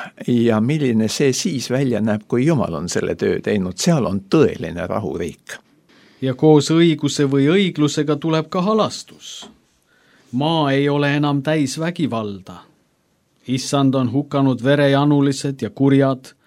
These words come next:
Speaker 2: kadedad ja kättemaksuhimulised inimesed. Kui ka tekiks mingi provokatsioon,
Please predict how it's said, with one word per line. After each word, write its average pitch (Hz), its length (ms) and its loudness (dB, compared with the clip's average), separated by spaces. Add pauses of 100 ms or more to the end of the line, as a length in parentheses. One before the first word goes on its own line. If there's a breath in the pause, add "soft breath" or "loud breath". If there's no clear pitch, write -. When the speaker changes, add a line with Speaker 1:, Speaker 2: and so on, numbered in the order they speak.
(400 soft breath)
Speaker 2:
kadedad 139 640 0
ja 110 100 -2
kättemaksuhimulised 131 1300 0
inimesed. 104 800 -4 (920 soft breath)
Kui 151 200 6
ka 143 180 2
tekiks 170 480 -2
mingi 143 400 4
provokatsioon, 139 1120 0